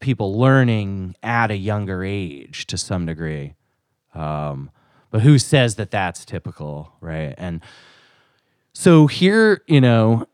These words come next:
here we are in this story of Sam, who obviously by societal standards is atypical, hence the naming of the story, yet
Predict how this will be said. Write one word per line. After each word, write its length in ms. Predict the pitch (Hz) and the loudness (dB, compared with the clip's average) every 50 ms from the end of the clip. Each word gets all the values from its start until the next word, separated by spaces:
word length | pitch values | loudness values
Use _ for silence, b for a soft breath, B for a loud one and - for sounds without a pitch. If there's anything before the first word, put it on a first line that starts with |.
| _ _ _ _ _ | _ _ _ _ _
here 200 | - 139 160 160 | 2 4 6 8
we 100 | 160 156 | 8 8
are 180 | 147 139 127 127 | 8 6 6 4
in 120 | 123 120 | 4 4
this 160 | 117 113 107 - | 2 0 -2 -2
story 400 | - - 139 123 117 113 110 107 | -2 0 2 4 4 4 2 2
of 100 | 98 - | -2 -2
Sam, 360 | - - 139 139 127 120 117 | 0 2 4 4 4 4 4
who 300 | 113 120 113 107 104 98 - | 4 4 4 4 2 0 0
obviously 840 | 107 110 110 101 104 98 - - - 110 104 101 98 95 95 90 90 - _ _ | 0 0 2 2 0 -2 -4 -4 -4 -4 -2 -2 -2 -4 -6 -8 -10 -14 _ _
by 680 | 104 98 104 101 101 95 92 92 92 92 90 90 95 95 - _ _ _ _ _ _ _ _ _ _ _ _ _ _ _ _ _ _ _ _ _ | -6 -4 -2 -2 0 0 -2 -2 -2 -4 -4 -6 -8 -10 -14 _ _ _ _ _ _ _ _ _ _ _ _ _ _ _ _ _ _ _ _ _
societal 680 | - - - 131 - - 175 151 147 143 143 135 131 120 | -8 -4 -4 -4 0 2 2 4 4 4 4 4 4 2
standards 600 | 113 - - 139 127 117 113 113 104 104 101 - - _ | 0 0 0 0 2 2 2 2 0 -2 -4 -8 -12 _
is 460 | - 113 110 101 98 98 92 - - _ _ _ _ | -4 -4 -2 -2 -4 -6 -8 -12 -16 _ _ _ _
atypical, 880 | - 160 147 135 127 - - 190 214 208 165 127 - 123 110 104 104 104 | -2 0 2 2 2 2 2 2 2 2 0 -2 0 0 0 0 0 -2
hence 260 | 110 113 101 95 92 | -2 -4 -4 -6 -8
the 120 | - - 104 | -10 -10 -8
naming 340 | 95 98 104 110 120 113 95 | -8 -6 -4 -4 -4 -6 -6
of 80 | 87 | -8
the 80 | 80 85 | -10 -10
story, 440 | - - - 101 92 87 87 90 92 | -10 -10 -8 -8 -8 -6 -6 -6 -6
yet 220 | 95 95 85 80 | -6 -6 -6 -8